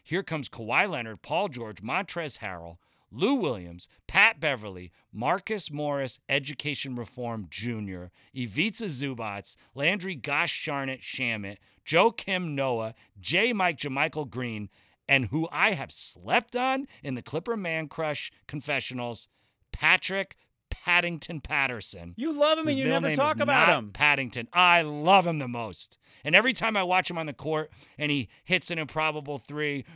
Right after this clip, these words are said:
Speaker 1: or gets knocked down dirty and hits the, hits the dirty two, w-, gets three the hard way with his, with his handsome beard and his pu-, and his just brown teddy bear eyes.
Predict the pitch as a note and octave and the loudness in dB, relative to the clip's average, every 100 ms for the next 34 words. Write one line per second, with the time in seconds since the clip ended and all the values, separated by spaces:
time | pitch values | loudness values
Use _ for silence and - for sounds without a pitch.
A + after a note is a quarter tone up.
0 | - C3+ D#3+ - D3 D#3+ - D#3+ D#3 D#3 | -8 -4 -2 -2 0 0 2 4 4 4
1 | C3+ C#3+ D3+ D#3 B2 G#2 - D#3+ D#3 - | 0 0 2 2 0 -6 -6 -2 -2 0
2 | C#3+ A#2 - - F3 - D3 A#2+ F2+ D3 | -2 -2 -8 -4 -2 0 -2 -4 -6 0
3 | D3+ D3+ D3 - D3 C#3+ C#3+ C3+ D3+ - | 2 2 -2 -2 -2 -2 -2 -4 -8 -10
4 | D3 B2+ D#3+ - B2+ D#3 D#3 B2+ C3 C#3 | -6 0 0 -2 -2 0 0 0 0 0
5 | C3+ C3+ C#3 C3 - - - D3+ C3 - | 0 2 2 2 -6 -20 -6 -4 -4 -8
6 | _ _ D#3+ D#3+ B2 - _ _ C#3+ E3+ | _ _ -6 -4 -4 -10 _ _ 4 4
7 | D#3+ D3+ C#3 G2+ E3 D#3 D#3 D3+ C#3+ _ | 4 0 -2 2 2 4 2 -2 -6 _
8 | _ - D#3 C3+ - E3+ D#3 C3+ G#2 - | _ -2 -2 -2 -6 -2 -2 -2 -4 -4
9 | G#2+ G2+ A2+ C#3+ D#3 D3 - D#3+ D3 C#3+ | -4 -8 -4 0 0 0 2 4 2 0
10 | D3 C#3+ C#3 D3 D3 A#2 | 0 4 6 6 4 -2